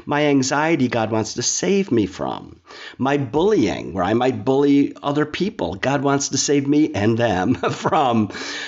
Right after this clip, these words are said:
You know, uh, the way I think wrong, God wants to save us from. You know, if you think about the story of Jonah,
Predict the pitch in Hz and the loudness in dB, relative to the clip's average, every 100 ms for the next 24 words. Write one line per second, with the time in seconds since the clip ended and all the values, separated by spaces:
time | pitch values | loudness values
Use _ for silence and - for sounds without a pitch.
0 | - 165 156 143 - - _ _ _ 147 | -4 0 4 4 2 -4 _ _ _ -6
1 | - 78 147 156 160 180 170 - - - | -6 -8 -4 0 2 2 2 -2 -4 0
2 | 262 262 139 110 85 71 76 107 95 104 | 2 2 0 2 2 -2 -2 0 0 0
3 | 98 - 90 - - 78 78 - 92 80 | 0 -2 -2 0 0 -2 -4 -4 -4 -2
4 | - - 82 73 53 53 - - _ _ | -2 -4 -6 -6 -8 -14 -18 -20 _ _
5 | _ _ _ _ - - - - 190 180 | _ _ _ _ -20 -18 -16 -2 0 0
6 | - 165 170 - 220 226 185 147 139 120 | 0 0 0 0 -2 -2 -2 -2 -2 -4
7 | - - 147 147 131 113 101 135 139 127 | -2 0 2 4 2 0 -2 0 2 2
8 | 80 85 123 | 2 0 -4